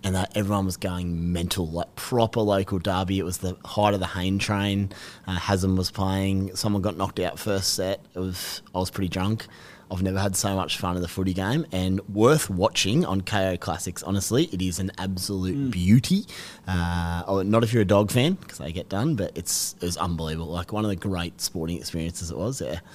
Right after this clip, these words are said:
Speaker 2: I watched that game at Coffee's Hotel in Cooma, one of the great games of rugby league.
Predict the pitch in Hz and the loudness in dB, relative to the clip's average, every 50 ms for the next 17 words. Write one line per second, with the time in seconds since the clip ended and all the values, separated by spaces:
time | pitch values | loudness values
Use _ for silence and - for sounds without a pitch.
0 | - - 127 131 135 139 127 - 160 151 143 139 - 156 147 147 143 135 - - | -10 -6 -4 -2 0 0 -2 0 0 0 0 2 2 2 2 2 0 -2 -6 -8
1 | - - - - 151 147 - 160 147 135 147 143 139 131 - 143 139 139 139 139 | -8 -6 0 0 0 0 0 -2 -2 0 2 2 2 2 2 2 2 4 4 2
2 | 135 131 127 - - 139 135 139 139 139 135 135 - - 135 139 139 151 147 131 | 2 -2 -2 -4 -2 -2 -2 0 0 0 0 0 0 0 2 2 2 2 2 0
3 | 120 120 117 131 120 113 - - 139 135 135 139 143 135 135 139 139 135 - - | -2 -2 -4 -4 -4 -4 -4 0 4 6 8 8 10 8 8 6 4 0 -2 -6
4 | 143 127 127 127 127 123 120 120 110 117 123 120 123 113 110 113 113 123 123 123 | -4 -2 -2 -2 -2 -2 -2 -4 -2 0 0 0 0 0 0 2 4 6 8 8
5 | 120 117 98 | 8 6 4